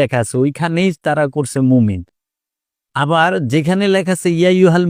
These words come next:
মুমিনুন, ওইখানেও তারা মুমিনই অর্থ করছে। তাহলে মুমিন আরবি শব্দ,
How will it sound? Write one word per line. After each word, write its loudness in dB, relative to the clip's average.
মুমিনুন, 4
ওইখানেও 2
তারা 4
মুমিনই 4
অর্থ -4
করছে। -10
তাহলে 4
মুমিন 6
আরবি 2
শব্দ, -2